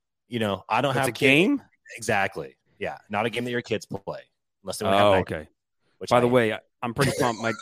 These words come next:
Speaker 1: <laughs>
Speaker 2: my dad is buying our kids a Nintendo Switch, and I'm pretty fired up.
Speaker 1: Dude,
Speaker 2: Um,
Speaker 1: hell yeah. Switches are awesome.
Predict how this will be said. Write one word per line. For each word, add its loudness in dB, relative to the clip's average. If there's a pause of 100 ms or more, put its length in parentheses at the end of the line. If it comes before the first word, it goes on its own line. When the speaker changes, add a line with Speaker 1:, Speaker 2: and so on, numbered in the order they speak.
Speaker 1:
<laughs> -16
Speaker 2:
my 4
dad 4
is -4
buying 0
our -4
kids -6
a -4
Nintendo -4
Switch, -6
and -8
I'm -10
pretty -10
fired -8
up. -8
Speaker 1:
Dude, -20 (280)
Speaker 2:
Um, 4
Speaker 1:
hell 0
yeah. -4
Switches -4
are 0
awesome. -8